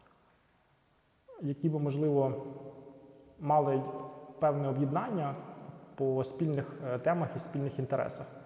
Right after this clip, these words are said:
Тобто, якщо ви дивилися, е, інтерв'ю, ви могли бачити, наскільки різнопланові у нас гості. Тобто це митці,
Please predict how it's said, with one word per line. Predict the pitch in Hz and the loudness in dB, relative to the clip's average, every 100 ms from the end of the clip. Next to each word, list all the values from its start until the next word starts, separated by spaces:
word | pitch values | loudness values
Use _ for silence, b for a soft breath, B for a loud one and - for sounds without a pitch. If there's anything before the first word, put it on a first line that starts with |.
| - - | -18 -18
Тобто, | - | -14
якщо | - - 135 | -10 -2 0
ви | |
дивилися, | 127 135 131 131 131 131 B B B B B - | 4 4 2 0 -6 -8 B B B B B -12
е, | - 135 | -6 -2
інтерв'ю, | 135 131 151 220 | 0 2 2 2
ви | 202 151 | 4 4
могли | 139 143 | 4 4
бачити, | 135 156 - 143 | 6 4 2 -2
наскільки | 127 113 156 143 | 0 2 0 2
різнопланові | 131 139 151 143 135 | 0 0 0 2 2
у | |
нас | 131 131 | 2 2
гості. | 117 123 - - - - | 0 -2 -4 -10 -12 -12
Тобто | - - | -14 -10
це | 139 | -6
митці, | 123 127 - 165 190 | -4 -4 -4 -2 -2